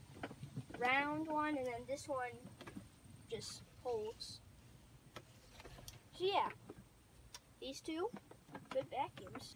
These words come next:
We think the brush rollers are the same, and they use the same bag. I think they use the same filter. Probably, maybe?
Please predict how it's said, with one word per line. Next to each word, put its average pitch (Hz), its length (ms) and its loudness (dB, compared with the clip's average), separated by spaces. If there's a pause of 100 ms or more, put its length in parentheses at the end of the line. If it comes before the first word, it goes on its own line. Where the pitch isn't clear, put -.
(140)
We 320 120 4
think 453 340 4
the 381 80 0
brush 339 340 6
rollers 392 280 4
are 370 140 2
the 359 60 2
same, 359 580 4 (180)
and 269 280 4
they 262 80 10
use 294 240 2
the 277 60 -4
same 320 320 4
bag. 294 360 8
I 262 80 4
think 320 220 -2
they 320 60 -2
use 294 540 0 (840)
the 254 60 -4
same 277 360 2
filter. 330 540 4 (1080)
Probably, 311 600 2
maybe? 277 340 6